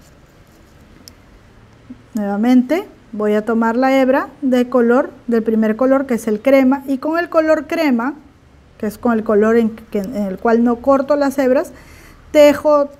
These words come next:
eh, perdón, no corto las hileras, tejo toda la carrera,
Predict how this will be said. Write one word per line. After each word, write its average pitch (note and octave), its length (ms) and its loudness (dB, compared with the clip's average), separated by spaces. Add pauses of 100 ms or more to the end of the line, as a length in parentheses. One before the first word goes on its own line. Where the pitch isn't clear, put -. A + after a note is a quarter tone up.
(140)
eh, A3+ 120 -6
perdón, B3 320 -2
no C4 100 0
corto C4 400 0
las A3+ 240 0
hileras, A#3+ 540 0 (380)
tejo C4+ 340 2
toda E4+ 580 0
la B3 160 -2
carrera, C4+ 520 0